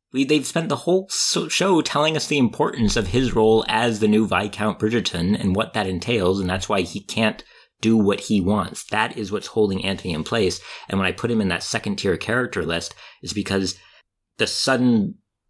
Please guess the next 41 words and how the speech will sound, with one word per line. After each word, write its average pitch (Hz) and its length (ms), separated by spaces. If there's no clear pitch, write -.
importance 110 960
of 95 180
the 92 100
role 104 280
thrust - 300
upon 104 300
him 90 120
by 85 120
the 87 100
death 90 220
of 80 60
his - 120
father 92 440
and 80 100
having 87 360
to 82 480
now 90 240
be 95 280
a 87 40
viscount 85 600
in 98 140
high 98 180
society 85 760
while 104 320
caring 101 400
for 85 200
this 80 180
large 80 300
family 87 520
and 87 140
ensuring 90 560
that 80 140
they 90 140
are 85 140
properly 82 440
set - 260
within 82 180
that 80 160
same 82 180
high 82 120
society, 92 560